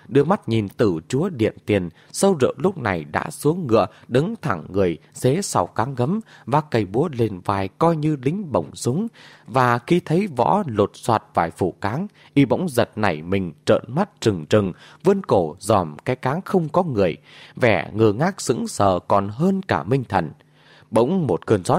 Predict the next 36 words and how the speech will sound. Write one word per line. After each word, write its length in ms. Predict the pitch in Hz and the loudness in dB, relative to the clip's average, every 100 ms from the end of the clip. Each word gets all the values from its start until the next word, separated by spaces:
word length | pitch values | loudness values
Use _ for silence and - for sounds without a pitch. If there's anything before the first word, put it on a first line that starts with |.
| - | 0
chiều 260 | 107 90 76 | 0 0 0
thổi 260 | 107 80 76 | -2 -2 -2
lùa 300 | 92 104 85 | 2 4 2
cái 200 | - 123 | -2 -4
cáng 240 | - 147 180 | -2 -4 -4
trống, 280 | 127 156 220 - | -2 -2 -4 -6
nghe 260 | 113 107 85 | -4 -4 -4
soạt 300 | - - 92 - | -4 -2 -2 -4
một 160 | 85 - | -10 -4
tiếng 220 | 127 170 | -4 0
mạnh, 160 | 117 90 - - - - | -2 -2 -8 -20 -20 -4
mảnh 160 | 127 113 | 0 2
gấm 260 | 123 156 214 131 | 0 0 -4 -2
lại 180 | 98 - 101 | -2 -2 -2
nhảy 320 | 107 90 78 | 0 0 -2
lên, 220 | 139 175 160 - - | -2 -2 -4 -6 2
phủ 280 | 131 78 90 | 2 2 0
luôn 220 | 107 98 | 0 2
lên 180 | 104 98 - | -2 -4 -4
cán 260 | 110 147 202 - | -6 -4 -8 -4
kín 180 | 113 175 147 | -2 -2 0
như 180 | 107 92 | 0 2
bưng. 220 | 107 92 - - - - | 2 0 -8 -20 -20 -4
Có 100 | - | 0
tiếng 300 | 175 165 175 196 | 2 2 0 0
thét 260 | 214 220 113 | -2 -2 -2
nhọn 220 | 95 - - | -2 -2 -2
phát 240 | 185 202 | -2 -2
ra, 240 | - 127 120 - _ | 0 0 0 -6 _
giọng 200 | - 95 - | -2 -2 -2
nữ 260 | 95 107 - | -2 -2 -2
thét 280 | - 190 - | -2 -4 -2
lành 180 | 110 85 | -4 -2
lành: 240 | 101 92 71 _ _ - - | -2 -2 -4 _ _ -20 -4
"Mặt 300 | 131 139 - | -2 0 0
lạnh, 180 | 131 | 0